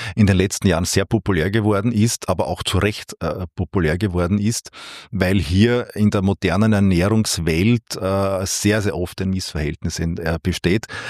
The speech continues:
äh, das dann im Endeffekt auch zu diesen hohen Werten an, an, an, an Silent Inflammation in der Bevölkerung führt. Das ist definitiv ein Problem, äh, in der Ernährung,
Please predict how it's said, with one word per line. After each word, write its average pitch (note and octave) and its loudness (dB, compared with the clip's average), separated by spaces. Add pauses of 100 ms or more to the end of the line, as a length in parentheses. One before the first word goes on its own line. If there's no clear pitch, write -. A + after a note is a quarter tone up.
(240)
äh, F2+ 0 (160)
das G2+ -2
dann A2+ 2
im A2 4
Endeffekt G#2+ 2
auch F#2+ 0
zu G#2 0
diesen F#2+ 4
hohen G#2+ 2
Werten F#2+ 2
an, F#2+ 0
an, F2+ 0
an, F#2 0
an F#2 0
Silent F#2+ 2
Inflammation F2+ 2
in F#2+ 2
der F#2+ 2
Bevölkerung F2 0
führt. F#2 2 (380)
Das - 2
ist B2 2
definitiv A#2 2
ein - 0
Problem, G#2 4
äh, G2+ 0
in G#2 4
der F2 2
Ernährung, E2+ 2